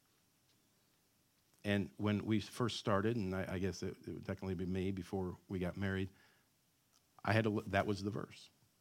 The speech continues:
Do I believe him? Am I a Bible follower? Do I believe God's promise? And so what has happened, last Sunday, if you weren't here, you just need to know this, there was a ninety-day tithe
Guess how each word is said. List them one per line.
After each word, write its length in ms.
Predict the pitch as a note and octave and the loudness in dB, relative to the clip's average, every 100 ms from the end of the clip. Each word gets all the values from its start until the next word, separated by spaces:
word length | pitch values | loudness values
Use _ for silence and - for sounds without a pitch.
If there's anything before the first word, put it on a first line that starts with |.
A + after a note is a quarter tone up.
| _ _ _ - | _ _ _ 0
Do 100 | F#2+ | 2
I 80 | |
believe 300 | F#2 G#2+ C3+ | 2 2 -2
him? 100 | A#2 - _ _ _ _ _ _ _ _ - | -4 -12 _ _ _ _ _ _ _ _ -4
Am 160 | G2+ A2 | 4 6
I 120 | B2 | 6
a 80 | G#2+ | 6
Bible 320 | G#2+ B2+ A2 | 6 6 2
follower? 520 | - F2 E2+ E2 - - _ _ _ _ _ _ _ - | 2 0 0 -2 -8 -16 _ _ _ _ _ _ _ 4
Do 80 | A2+ | 8
I 80 | |
believe 300 | B2 B2+ A2+ | 8 8 8
God's 240 | A2+ G#2 - | 8 6 4
promise? 520 | - D#3 - - - _ _ _ - - | -2 -2 -2 -10 -16 _ _ _ -20 -2
And 160 | B2 A#2 | 2 2
so 220 | - A#2+ | 6 6
what 180 | A2+ A2+ | 8 8
has 220 | A#2 A2 | 6 6
happened, 480 | D3 E3 G#2+ F#2 A2 _ _ _ _ - | 8 8 6 0 -2 _ _ _ _ 8
last 280 | B2+ A2+ - | 8 10 6
Sunday, 300 | C3+ G#2+ G#2 | 6 8 4
if 140 | - | 4
you 60 | G#2 | 2
weren't 180 | A2 A#2 | 2 4
here, 160 | B2 | 4
you 140 | G#2 A2 | 6 4
just 200 | G#2 A2 | 2 2
need 120 | G2 | 2
to 60 | |
know 220 | G2 G#2 G#2+ | 2 2 2
this, 320 | F#2 F#2+ - - - - | 2 0 -6 -16 -20 -2
there 180 | A2+ A#2+ | 4 6
was 320 | A#2+ A2+ G2 | 8 6 6
a 300 | G#2 G2 F#2 - - _ | 6 6 4 -2 -16 _
ninety-day 1200 | G2 G#2 A2+ C3+ C3+ B2 G#2+ A2+ A2 A2 G#2 F#2 - _ - | 4 8 8 8 8 6 6 6 6 6 4 0 -4 _ -4
tithe 500 | A#2 A2 G#2+ G2+ | 6 8 8 4